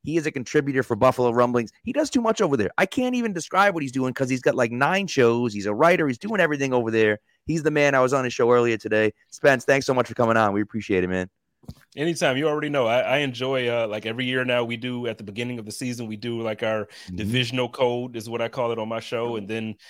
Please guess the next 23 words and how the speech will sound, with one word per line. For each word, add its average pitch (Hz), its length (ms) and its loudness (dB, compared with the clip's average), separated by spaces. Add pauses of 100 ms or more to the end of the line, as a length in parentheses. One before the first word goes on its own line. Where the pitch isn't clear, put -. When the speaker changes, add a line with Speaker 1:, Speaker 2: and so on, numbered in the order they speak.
(260)
Speaker 2:
throughout 127 300 4
the 127 80 0
year, 123 160 0
we, 113 180 -4
we 113 140 -6
either 113 140 -4
do 110 160 -6
a 104 40 -6
Spaces 120 540 -4
or 104 80 -6
a 101 60 -8
show 123 180 -4
like 110 240 -4
this, 117 260 -6
man. 113 200 -6
And 107 80 -8
it's 113 100 -2
always 147 300 2
fun. 95 200 -8 (120)
Always 120 280 -4
a 117 40 -10
pleasure. 90 360 -12 (600)
Speaker 1:
Yep. 87 220 -4